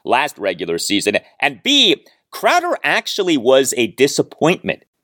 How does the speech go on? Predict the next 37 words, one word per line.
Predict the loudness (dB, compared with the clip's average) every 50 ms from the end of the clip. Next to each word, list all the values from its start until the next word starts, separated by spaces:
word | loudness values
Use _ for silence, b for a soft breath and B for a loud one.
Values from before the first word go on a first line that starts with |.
| _ _
as | -2 -2 0 -2
a | -4 -2
punt | -2 -2 -2 -2
returner | -4 -12 -8 -8 -8 -8 -8 -14 -20 _ _ _ _
with | 0 0 0 0
the | -4
Skins. | -4 -2 -2 -2 -2 -4 -8 -4 0 0 0 0 2 4
Uh, | 4 4 4
he | 2 2
was | 2 2 2
their | 2 0 -2
primary | -2 0 2 2 2 2 0 -2 -4 -2
punt | 0 -2 -2 -2
returner | -4 -8 -4 -4 -2 0 2 0 0 b b b b b b
in | -2 0 2
each | 2 0 0
of | -2 -2
his | -2 2
first | 2 2 2 2 0
three | 0 0 0 2 2
N | 0 0
F | 2 2
L | 2 0
seasons, | 0 -2 -4 -4 -4 -4 -6 -8 -8
twenty | -4 -2 0 0 0
fifteen | 0 0 0 0 0 0 -2 0 0 0 0 b b b b b b
through | 2 2 2
twenty | 2 0 0 0 0 0
seventeen. | -2 -2 -2 0 -2 -2 -8 -8 -8 -8 -8 b b b b
He, | 0 0 2
for | 2 0
the | 0 0
twenty | 2 2 2 2 2 0
fifteen | 2 2 2 2 2 -4 -8 -6 -2
regular | 0 0 0 0 0 -4 -4 -4
season, | -2 -4 -4 0 0 0 0
ranked | 2 0 0 0 -2 -4 -10